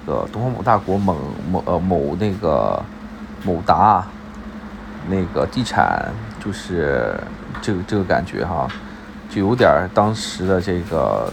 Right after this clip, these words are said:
债-，债务危机这感觉，卖了所有的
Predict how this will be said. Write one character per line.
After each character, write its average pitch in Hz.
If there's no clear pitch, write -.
债-， -
债 113
务 95
危 104
机 107
这 104
感 85
觉， -
卖 117
了 101
所 120
有 104
的 90